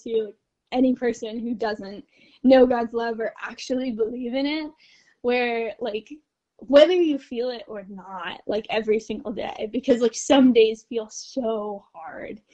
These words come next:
Um, and that's totally okay. Like, God loves you through every single moment, whether it's a good one,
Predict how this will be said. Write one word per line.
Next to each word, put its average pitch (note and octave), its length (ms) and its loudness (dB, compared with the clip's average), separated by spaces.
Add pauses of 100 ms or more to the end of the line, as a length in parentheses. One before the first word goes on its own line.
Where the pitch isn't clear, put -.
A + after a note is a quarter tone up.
(500)
Um, G#3+ 640 -4
and C#4+ 160 4
that's C#4 220 -2
totally C#4 420 2
okay. A3 540 -6 (200)
Like, A#3+ 220 0
God C4 340 0
loves A3+ 300 -8
you A3+ 140 -8
through A3+ 140 -18 (200)
every A3+ 500 -4
single A3+ 600 -8
moment, A3+ 720 -4 (300)
whether C#4 260 10
it's C4 160 -2
a B3+ 60 -2
good A#3 360 -4
one, A3+ 420 -6